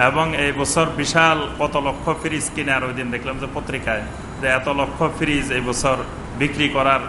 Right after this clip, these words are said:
তারা টার্গেট নিয়েছেন, তাহলে কোরবানির সাথে ফ্রিজের একটা গভীর সম্পর্ক, কারণ হলো দীর্ঘদিন এটাকে জমা করে রাখতে হবে, এজন্য ফ্রিজের সম্পর্ক আসছে। তাহলে এই বছর কিন্তু বেশি জমা করে রাখা,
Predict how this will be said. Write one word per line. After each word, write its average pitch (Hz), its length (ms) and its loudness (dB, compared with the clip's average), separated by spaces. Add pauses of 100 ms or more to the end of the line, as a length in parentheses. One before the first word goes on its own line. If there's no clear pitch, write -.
(260)
তারা 123 320 0
টার্গেট 139 360 2
নিয়েছেন, 120 380 -4 (720)
তাহলে 131 220 2
কোরবানির 160 420 2
সাথে 180 300 -2
ফ্রিজের 151 460 0
একটা 151 280 2
গভীর 139 220 0
সম্পর্ক, 143 640 0 (520)
কারণ 143 320 4
হলো 170 260 0
দীর্ঘদিন 170 540 2
এটাকে 156 320 -2
জমা 143 300 2
করে 127 240 0
রাখতে 120 300 -2
হবে, 110 320 -2
এজন্য 139 500 -2 (400)
ফ্রিজের 139 340 2
সম্পর্ক 139 520 -2
আসছে। 110 340 -2 (380)
তাহলে 147 220 -2
এই 180 240 4
বছর 202 300 2
কিন্তু 208 360 0
বেশি 156 280 2
জমা 156 280 4
করে 147 240 0
রাখা, 165 440 2